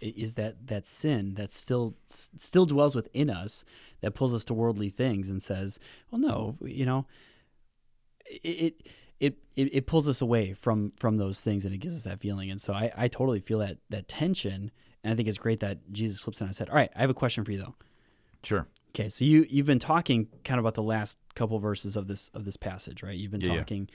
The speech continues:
Speaker 1: uh, but you said what really kind of struck you was verse seventeen,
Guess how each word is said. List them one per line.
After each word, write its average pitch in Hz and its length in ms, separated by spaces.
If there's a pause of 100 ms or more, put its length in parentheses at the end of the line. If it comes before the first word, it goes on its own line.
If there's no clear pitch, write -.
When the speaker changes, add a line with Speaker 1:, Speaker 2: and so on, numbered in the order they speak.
(280)
Speaker 1:
uh, - 140
but 104 120
you 110 60
said 180 380
what 123 280
really 123 200
kind 110 160
of 98 80
struck - 400
you 104 260 (380)
was 104 420
verse 113 260
seventeen, 101 640